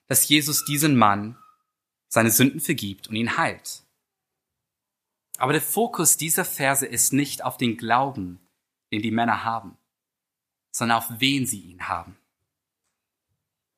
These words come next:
Und so wie Markus uns das berichtet, hilft uns das zu sehen.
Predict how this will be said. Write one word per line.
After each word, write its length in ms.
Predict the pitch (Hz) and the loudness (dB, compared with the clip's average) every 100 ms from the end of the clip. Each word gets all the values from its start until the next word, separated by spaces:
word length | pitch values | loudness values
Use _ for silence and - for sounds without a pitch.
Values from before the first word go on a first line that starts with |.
| _ - | _ -6
Und 60 | 127 | 2
so 120 | 131 | 4
wie 80 | 156 | 6
Markus 400 | 143 160 - 170 | 8 6 4 0
uns 160 | 143 - | 2 2
das 200 | 131 - | 0 2
berichtet, 460 | 120 143 - 139 | 2 2 0 -2
hilft 300 | 131 139 - | 0 0 0
uns 380 | 143 135 - - _ _ _ | 0 2 0 -2 _ _ _
das 260 | 139 - - | 2 2 2
zu 100 | 143 | 2
sehen. 440 | 127 160 104 87 | 4 2 2 -6